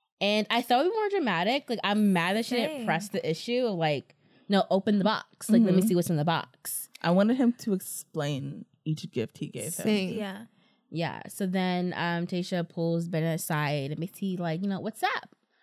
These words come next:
Speaker 1: What's the issue? What's the deal?" And I will say, on, slightly on Bennett, on Bennett's behalf, he really did, like,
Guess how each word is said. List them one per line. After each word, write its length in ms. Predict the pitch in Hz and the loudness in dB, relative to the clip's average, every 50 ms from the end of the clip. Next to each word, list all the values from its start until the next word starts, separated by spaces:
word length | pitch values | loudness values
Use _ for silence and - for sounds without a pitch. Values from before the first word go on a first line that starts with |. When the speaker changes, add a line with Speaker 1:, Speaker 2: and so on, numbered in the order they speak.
| _ _ _ _ _ | _ _ _ _ _
Speaker 1:
What's 160 | - 208 - | -12 -12 -8
the 160 | - 214 269 | -6 -4 -2
issue? 280 | 349 349 - - - 202 | -2 -2 -2 -2 -2 -4
What's 140 | 170 202 - | -4 -4 -6
the 120 | - 175 | -6 -4
deal?" 580 | 170 170 202 226 247 233 190 127 85 64 - - - - - - - - | -2 0 2 2 4 4 4 2 0 0 -4 -6 -12 -16 -16 -16 -4 0
And 120 | - 226 220 | 2 2 2
I 160 | 208 226 254 | 2 2 2
will 220 | 262 277 339 480 | 2 2 2 2
say, 520 | 554 - - 294 277 285 294 311 294 - - - _ - | 2 2 2 2 4 4 4 2 0 -2 -6 -12 _ -4
on, 360 | - 208 220 214 214 190 170 - _ _ _ _ _ _ _ - | 0 4 6 6 6 4 2 -2 _ _ _ _ _ _ _ -10
slightly 640 | - - - - 185 185 185 190 202 202 240 247 | -8 -8 -6 -4 0 2 2 2 2 2 2 4
on 240 | 233 226 220 220 208 | 4 4 4 4 4
Bennett, 360 | 180 190 190 196 208 208 208 - | 4 4 4 4 4 2 0 0
on 160 | - 185 185 | 2 4 4
Bennett's 420 | 180 175 185 185 185 175 175 - - | 4 4 4 4 2 0 -2 -6 -4
behalf, 500 | - 170 160 180 180 247 240 233 - 208 | -2 -2 0 0 0 0 0 -2 -2 0
he 120 | - 247 240 | 0 0 0
really 300 | 190 180 226 320 466 339 | 2 2 4 4 4 4
did, 260 | 196 175 196 - 165 | 4 4 4 4 2
like, 400 | 151 175 160 151 143 117 - - | 2 2 2 2 0 0 -4 -10